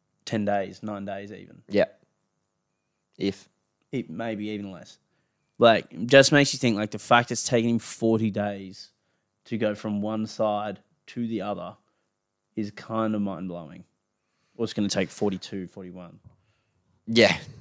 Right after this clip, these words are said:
Speaker 2: Yeah, dude, it's, it's, it's seriously impressive.
Speaker 1: Mm.
Speaker 2: It's seriously impressive. He's like,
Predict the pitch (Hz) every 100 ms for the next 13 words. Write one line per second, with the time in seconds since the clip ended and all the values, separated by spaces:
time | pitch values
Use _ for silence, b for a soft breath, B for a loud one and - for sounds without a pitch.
0 | - 110 87 - 98 87 - 92 107 -
1 | - 107 104 - 120 110 98 73 90 85
2 | - 71 - - 104 90 101 - - 113
3 | 104 - 95 90 90 - 92 110 110 110
4 | 98